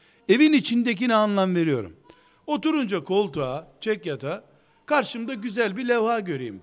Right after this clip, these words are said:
derim. "Duvarı şu renk görünsün." derim. Alimallah, ben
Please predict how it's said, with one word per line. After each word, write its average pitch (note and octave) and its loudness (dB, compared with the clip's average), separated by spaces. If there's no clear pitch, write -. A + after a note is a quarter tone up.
derim. C3+ -4
"Duvarı C4+ 2
şu D#4+ -2
renk C4+ 0
görünsün." F#3 -4
derim. A2+ -8
Alimallah, G#3 2
ben A#3+ 4